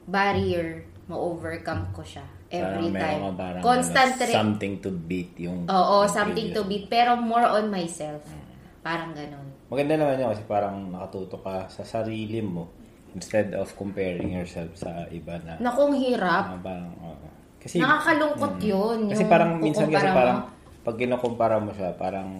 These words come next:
Speaker 2: parang iba yung, iba naman yung circumstances niya eh. Tsaka iba yung, minsan, alam mo yun, kunyari athlete ka, minsan may, may factor yung genes.
Speaker 1: Oo.
Speaker 2: May factor yung, ay, ano ba ginagawa niyan? Eh,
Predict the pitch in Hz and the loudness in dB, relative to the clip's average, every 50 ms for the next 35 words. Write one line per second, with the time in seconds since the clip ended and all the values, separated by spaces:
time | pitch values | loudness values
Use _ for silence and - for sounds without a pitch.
0 | 92 95 95 - - - - 95 92 101 107 - - 117 107 107 117 120 120 120 | -12 -12 -14 -16 -14 -8 -6 -4 -2 -2 -4 -4 -4 -2 2 4 6 6 6 6
1 | 117 117 117 113 110 110 110 - - - - - - 113 120 135 143 151 151 151 | 4 4 2 0 -2 -4 -6 -10 -14 -18 -12 -8 -4 4 4 6 6 6 4 4
2 | 151 151 147 143 147 - 143 143 143 143 131 131 131 - 135 123 120 127 120 117 | 4 4 2 0 0 -2 -4 -2 0 0 0 0 -2 -4 -4 -4 -2 -4 -4 -4
3 | - 131 131 117 98 92 - 104 104 107 107 110 110 113 110 110 110 104 95 101 | -4 -4 -2 -2 -2 -4 -4 -2 0 0 0 2 4 4 4 4 4 0 -2 -2
4 | 107 107 107 127 117 113 107 104 104 101 101 98 - - 101 101 107 104 107 101 | -2 -2 -2 -4 -4 -4 -4 -6 -6 -8 -12 -14 -12 -8 -2 -2 0 2 2 0
5 | 98 98 101 107 113 120 113 92 92 98 - - 95 98 98 - - 95 90 101 | 0 0 2 2 2 2 2 0 0 -2 -4 -6 -8 -10 -10 -10 -10 -12 -10 -8
6 | 104 107 110 110 143 139 117 98 92 92 92 92 92 92 98 - - - - 107 | -6 -6 -6 -4 -4 -4 -4 -4 -4 -4 -6 -10 -14 -18 -20 -20 -20 -16 -10 -8
7 | 104 92 - 101 92 - - 101 98 95 95 92 92 87 113 117 110 98 87 80 | -8 -4 -4 -4 -4 -4 -4 -4 -4 -4 -4 -4 -6 -6 -6 -6 -6 -6 -8 -10
8 | - - - - - - - 226 277 339 330 190 190 196 214 233 - - 226 208 | -12 -16 -20 -20 -20 -18 -12 -8 -6 -4 -2 0 0 2 2 2 2 2 4 4
9 | 151 104 104 98 98 101 101 98 95 98 95 - 101 107 135 143 139 143 156 139 | 6 4 4 4 4 2 2 0 -4 -6 -6 -2 0 2 4 4 6 6 6 6
10 | 139 135 123 117 110 98 107 110 113 120 113 98 90 92 92 98 104 | 6 6 6 6 6 8 8 6 6 6 2 0 0 -2 -6 -6 -8